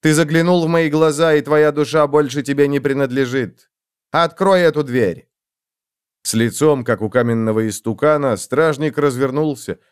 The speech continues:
вытащил из-за пояса большой ключ, повернул его в массивном замке, распахнул дверь и встал около нее, устремив невидящий взгляд прямо перед собой. Девушка выскользнула из тени и нетерпеливо положила руку на плечо гипнотизера.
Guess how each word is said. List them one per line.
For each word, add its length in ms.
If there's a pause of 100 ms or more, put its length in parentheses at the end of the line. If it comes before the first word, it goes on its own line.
(140)
вытащил 520
из-за 320
пояса 400
большой 400
ключ, 460
повернул 460
его 240
в 40
массивном 640
замке, 500 (260)
распахнул 640
дверь 260
и 20
встал 360
около 280
нее, 300
устремив 600
невидящий 600
взгляд 500
прямо 320
перед 300
собой. 440 (640)
Девушка 540
выскользнула 680
из 220
тени 400
и 120
нетерпеливо 640
положила 500
руку 260
на 100
плечо 320
гипнотизера. 840